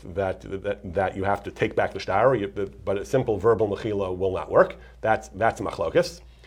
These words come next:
If the debt does not exist in written form, it's an ordinary debt that was made bal peh,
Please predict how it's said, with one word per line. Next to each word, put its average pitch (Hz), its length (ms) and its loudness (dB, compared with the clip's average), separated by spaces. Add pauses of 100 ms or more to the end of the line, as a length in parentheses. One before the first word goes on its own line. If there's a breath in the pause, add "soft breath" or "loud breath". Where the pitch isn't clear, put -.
(420 soft breath)
If 131 240 -4
the 120 140 4
debt 147 320 8
does 104 120 -2
not 175 160 6
exist 113 360 0
in 101 80 -2
written 104 160 -6
form, 98 280 0
it's 87 80 -8
an 92 60 -6
ordinary 110 380 4
debt 101 260 0
that 101 80 0
was 92 140 -4
made 101 200 -2
bal 101 200 0
peh, 151 240 6